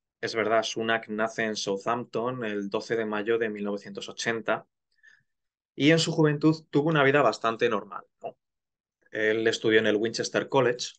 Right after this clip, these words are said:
una escuela pública de Winchester. Después prosiguió su formación estudiando filosofía, política y economía, un título un tanto extraño, ¿no? Multidisciplinar, que combina estas tres disciplinas.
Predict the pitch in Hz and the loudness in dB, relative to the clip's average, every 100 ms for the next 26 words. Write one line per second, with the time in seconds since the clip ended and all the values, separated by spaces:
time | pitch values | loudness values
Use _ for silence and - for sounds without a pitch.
0 | - 120 117 110 - - 113 110 104 117 | -8 -2 0 -2 -4 2 4 4 0 -2
1 | 110 107 101 117 143 127 - 123 123 - | -2 0 -2 -2 -4 -8 -2 0 0 -2
2 | _ _ _ - - _ _ 113 110 - | _ _ _ -20 -20 _ _ 0 0 0
3 | 127 127 - - 123 123 113 113 - - | 2 2 0 -2 0 0 0 0 -2 -4
4 | 107 110 - 120 117 110 110 107 110 110 | -4 -2 0 0 0 -2 2 4 4 4
5 | 107 110 107 101 - _ _ _ - 120 | 2 2 2 -2 -6 _ _ _ -6 -2
6 | 110 - 95 113 113 110 - 107 104 101 | 0 -2 -4 0 0 0 -2 -2 -2 0
7 | 107 101 104 101 104 117 120 - _ _ | 0 2 0 -4 -4 -4 -6 -8 _ _
8 | _ _ _ 110 113 110 117 123 113 110 | _ _ _ -8 -6 -4 -2 0 0 0
9 | 113 110 107 98 - 120 120 107 113 120 | 0 0 0 -2 0 -2 0 -2 -4 -4
10 | 107 104 107 104 104 107 101 101 117 123 | -2 -2 -2 -2 -4 -4 -4 -2 -2 -2
11 | - - - - _ _ 127 117 110 107 | -8 -20 -20 -20 _ _ 0 2 2 4
12 | 113 117 113 107 - _ 117 117 113 110 | 2 2 0 -2 -4 _ 2 2 0 -6
13 | 107 - 117 107 95 - | -8 -6 -4 -2 -4 -8